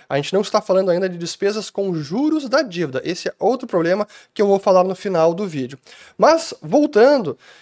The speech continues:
em dois mil e vinte, que foi o ano da pandemia, o déficit primário foi de quase um trilhão. Impressionante. E dois mil e dezesseis, que chegou bem perto,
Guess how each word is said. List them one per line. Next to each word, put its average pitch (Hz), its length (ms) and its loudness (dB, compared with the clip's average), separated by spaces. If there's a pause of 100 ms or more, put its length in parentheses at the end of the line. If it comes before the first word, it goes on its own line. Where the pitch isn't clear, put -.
em 262 160 2
dois 247 220 4
mil 220 260 0
e 214 40 -2
vinte, 262 340 0
que - 80 -10
foi 196 80 4
o - 20 6
ano 185 80 6
da - 20 6
pandemia, 185 760 0
o 175 180 2
déficit 180 480 2
primário 180 420 2
foi 190 120 -4
de 175 80 -6
quase 180 400 0 (100)
um 226 320 -2
trilhão. 180 580 -2
Impressionante. 208 800 -4 (300)
E 320 160 4
dois 285 280 0
mil 233 100 0
e 233 40 -2
dezesseis, 202 540 -2
que - 80 -18
chegou 165 240 2
bem 180 260 -2
perto, 190 480 0